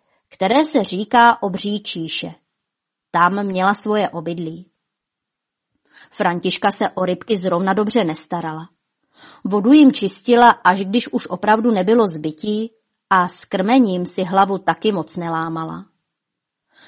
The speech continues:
Jednou takhle sypala rybám něco na zub. Sušené vešky nebo švestky, kousek salámu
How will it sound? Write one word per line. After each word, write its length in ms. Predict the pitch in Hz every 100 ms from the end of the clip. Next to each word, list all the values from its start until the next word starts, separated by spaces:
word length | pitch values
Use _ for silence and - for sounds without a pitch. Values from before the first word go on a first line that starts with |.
| _ _
Jednou 580 | 196 185 160 180 170 196
takhle 300 | 180 175 202
sypala 460 | - 170 190 208 196
rybám 420 | 175 190 196 208
něco 260 | 208 -
na 160 | 180 175
zub. 320 | 170 170 - _ _ _ _ _
Sušené 640 | - - - 240 233 185
vešky 720 | 156 165 - - - 208 202 - - -
nebo 320 | 208 185 151
švestky, 840 | - 151 180 - - 202 202 208 _ _ _ _
kousek 440 | 190 254 269 -
salámu 880 | - 180 196 214 220 233 233 240